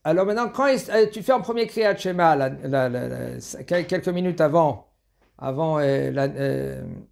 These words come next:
le Chatzot Halayla, la nuit, au milieu de la nuit, et après tu fais tous les Birkot HaShachar,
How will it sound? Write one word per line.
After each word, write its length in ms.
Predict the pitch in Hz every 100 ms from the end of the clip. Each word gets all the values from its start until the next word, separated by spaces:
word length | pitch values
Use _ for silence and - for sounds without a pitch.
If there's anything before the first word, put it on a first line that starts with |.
| -
le 120 | 139
Chatzot 440 | - 175 202 170
Halayla, 600 | 143 120 123 135 185 - -
la 140 | 135
nuit, 460 | 123 135 170 - - _ _
au 60 | 131
milieu 160 | 151
de 100 | 135
la 140 | 123 120
nuit, 300 | 143 277 - _ _ _
et 80 | 147
après 580 | 160 156 - - 285 302
tu 200 | 269 202
fais 880 | - - - 208 220 247 - - _ _ _ _ _ _ _
tous 160 | - 302
les 160 | 269 226
Birkot 380 | 226 214 214
HaShachar, 840 | 208 - 190 180 156 156 156 165